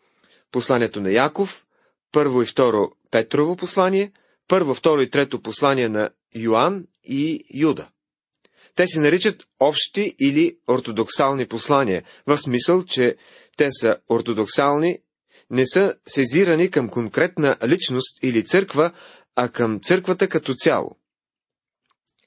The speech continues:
Проблемът за авторството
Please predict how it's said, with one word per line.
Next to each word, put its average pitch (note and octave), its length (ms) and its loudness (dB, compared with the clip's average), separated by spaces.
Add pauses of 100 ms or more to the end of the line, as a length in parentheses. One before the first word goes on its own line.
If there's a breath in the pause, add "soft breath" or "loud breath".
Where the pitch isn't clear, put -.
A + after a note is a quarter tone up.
(420 soft breath)
Проблемът F#3 640 0
за A#2+ 340 2
авторството D3 880 -2